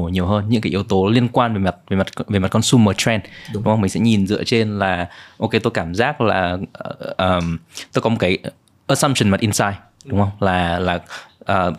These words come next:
Speaker 1: cha mẹ hiện nay á, sẽ muốn con mình, gọi là, thoải mái học hành, vừa học vừa chơi nhiều hơn, enjoy chuyện học hành nhiều hơn, chứ không phải là ép buộc như ngày xưa, kiểu, thời anh em mình là phải học, phải được mười điểm. Cái thứ hai, một cái, một cái trend thứ hai mình sẽ nhìn vào là câu chuyện sáng tạo.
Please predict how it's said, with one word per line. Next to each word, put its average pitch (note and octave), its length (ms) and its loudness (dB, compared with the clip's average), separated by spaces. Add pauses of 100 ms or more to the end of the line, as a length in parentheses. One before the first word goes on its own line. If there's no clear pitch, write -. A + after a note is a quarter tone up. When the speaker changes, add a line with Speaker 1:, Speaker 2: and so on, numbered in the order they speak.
Speaker 1:
cha C3 140 0
mẹ A#2+ 160 -2
hiện G#2 160 2
nay G#2+ 180 0
á, A2 120 0
sẽ - 140 -4
muốn G#2 240 4
con A2+ 200 2
mình, F2+ 240 -2
gọi F#2 160 -2
là, F2 120 -2 (500)
thoải G#2 140 0
mái F2+ 140 0
học A#2 160 0
hành, F#2 220 -2
vừa F2+ 80 0
học F2+ 160 0
vừa G2 80 4
chơi G#2 300 2
nhiều G2 180 4
hơn, A#2 260 2 (280)
enjoy A#2 320 2
chuyện A2 120 -4
học G2 100 0
hành G2 140 0
nhiều F2+ 120 -2
hơn, A2 220 2
chứ A2+ 100 0
không A#2+ 120 2
phải G2+ 140 0
là D#2+ 100 -6 (220)
ép G3+ 120 0
buộc D3+ 180 2
như A#2 60 -2
ngày G#2 100 0
xưa, A2+ 200 0
kiểu, F#2+ 200 -4
thời G2+ 100 2
anh G2+ 80 0
em A2 140 2
mình F#2+ 120 2
là F2+ 60 2
phải F2+ 140 -4
học, - 220 -2 (260)
phải - 160 -2
được G2+ 100 2
mười G#2 140 4
điểm. G#2 180 2 (560)
Cái A2+ 100 0
thứ A2+ 100 2
hai, A#2 260 0
một G#2+ 200 -4
cái, - 120 -2
một G#2 100 -2
cái - 100 -4
trend A#2+ 220 -2
thứ G#2 60 -2
hai A#2 180 2
mình G#2 120 -2
sẽ - 120 -2
nhìn A2 220 4
vào F#2 240 2
là F2 220 2
câu G#2+ 100 2
chuyện - 240 0 (260)
sáng - 220 -4
tạo. - 260 -6